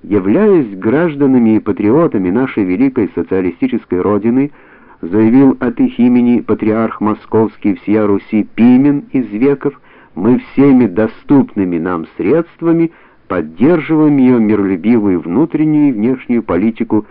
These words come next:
которая отвечает чаяниям народов мира». Верующим кажется, что такая поддержка делает Русскую Православную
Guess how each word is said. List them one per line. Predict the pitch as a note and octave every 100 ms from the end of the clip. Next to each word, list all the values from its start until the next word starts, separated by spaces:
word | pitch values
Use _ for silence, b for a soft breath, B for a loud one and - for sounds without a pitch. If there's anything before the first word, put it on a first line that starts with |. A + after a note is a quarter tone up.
| B -
которая | C#2 D#2+ D#2+
отвечает | D2+ D#2+ D2+ E2 D#2 C#2+ -
чаяниям | - A#2 D3+ C#3+ C3 B2+ B2 - b b
народов | D#2+ F2 F2 G2+ F#2 F2 -
мира». | D#2 D2+ C#2+ - _ _ _ _ _ _ - _ _ _ _ _ _ _ _ -
Верующим | F2 G#2+ G#3+ A3+ G#3 - - F3+
кажется, | - F#3+ G3 F#3 - E3 C#3+
что | - G2+
такая | F#2+ D3 D3
поддержка | C3+ A#2 E2+ G#2+ D3+ C#3+ C3+
делает | E2+ A#2+ D3 C3 B2+
Русскую | C#3+ C#3 - A#2
Православную | A#2 F#2+ - B2+ B2+ G#2+